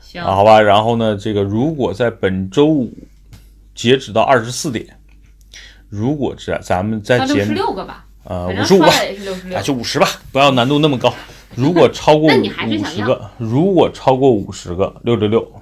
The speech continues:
Speaker 1: 嗯。
Speaker 2: 我就把这车买回来。如果没超过，那我就不一定买了。
Speaker 1: 行。
Speaker 2: 好吧，那就这么定了，好吧，
Speaker 1: 嗯。
Speaker 2: 那这所有这个车我买还是不买，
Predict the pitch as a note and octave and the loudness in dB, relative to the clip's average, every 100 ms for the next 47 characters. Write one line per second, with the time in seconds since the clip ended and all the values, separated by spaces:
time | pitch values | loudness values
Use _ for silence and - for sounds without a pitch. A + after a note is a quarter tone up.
0 | - G3 G3 - - G2 G2+ F#2 F#2 F#2 | -16 -12 -12 -12 -8 -6 -2 -2 -2 -4
1 | G#2+ G2+ - F#2 F2 - _ - - A#2+ | -4 -4 -6 -12 -12 -14 _ -20 -6 0
2 | E3 D#3+ A2 B2 D3+ D3+ D#3 - - - | 4 6 4 2 2 2 2 -2 -10 -16
3 | G2+ F#2+ F#2+ G2 D3+ D3 D3 G2+ - - | -8 -6 -4 2 4 4 2 0 -4 -18
4 | - - - - F3 E3 G#2 A2+ A2+ B2 | -20 -20 -20 -18 -14 0 4 6 6 2
5 | A#2+ A#2 A2+ C3 C#3+ B2 - - G#2 F#2 | -2 -4 -2 -2 -2 -4 -8 -14 -10 -6
6 | F#2 G#2 G2+ G#2 G#2 - A#2+ C3+ A#2 B2 | -4 -4 -4 -4 -4 0 2 4 2 0
7 | A2 B2 A#2+ A2+ A#2 F#2+ F2 G#2 B2+ A#2+ | 0 0 2 4 4 0 0 -2 0 0
8 | - - | 0 -4